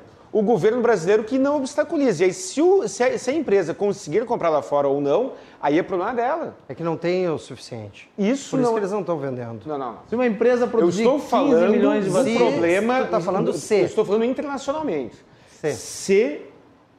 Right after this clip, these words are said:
Speaker 1: ah, não, se falta vacina e eu, eu sou dono de um laboratório,
Speaker 3: Mas se
Speaker 1: vou
Speaker 3: falta
Speaker 1: lá e não consigo comprar, o problema é meu.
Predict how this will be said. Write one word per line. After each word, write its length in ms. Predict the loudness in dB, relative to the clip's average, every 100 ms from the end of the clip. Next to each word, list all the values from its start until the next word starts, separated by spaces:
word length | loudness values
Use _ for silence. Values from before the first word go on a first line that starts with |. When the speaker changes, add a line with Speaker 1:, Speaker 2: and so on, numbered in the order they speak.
| -2
Speaker 1:
ah, 500 | 2 4 4 2 -2 -4
não, 260 | -2 -2
se 160 | -4 -8
falta 360 | -2 0 0
vacina 560 | 0 -2 -4 -4 -2 -2
e 200 | -2 2
eu, 160 | 2 2
eu 180 | 2 0
sou 160 | 0
dono 180 | -2 0
de 80 | 0
um 40 |
laboratório, 640 | 0 0 -2 0 2 0 0
Speaker 3:
Mas 120 | -8
se 100 | -14
Speaker 1:
vou 80 | -6
Speaker 3:
falta 180 | 0 2
Speaker 1:
lá 100 | 2
e 40 |
não 180 | 2 0
consigo 460 | 0 -2 -2 -4 -2
comprar, 640 | -4 0 0 0 -2 -10
o 20 |
problema 300 | -4 0 0
é 20 | 0
meu. 300 | 0 0